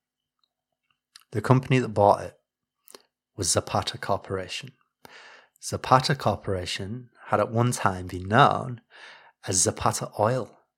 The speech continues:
which was George H W Bush's C I A front company for anti-Cuba operations.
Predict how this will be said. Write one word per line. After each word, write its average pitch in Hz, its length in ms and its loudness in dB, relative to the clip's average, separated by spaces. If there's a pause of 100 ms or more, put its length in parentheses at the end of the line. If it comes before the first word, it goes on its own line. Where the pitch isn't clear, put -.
(240)
which - 220 -8
was 95 120 -4
George 104 440 0
H 107 180 -2
W 101 260 0
Bush's 101 400 -2
C - 200 2
I 98 80 0
A 95 180 -2
front 139 300 2
company 139 400 0
for 104 180 2 (100)
anti-Cuba 95 1000 -6 (360)
operations. 104 960 -4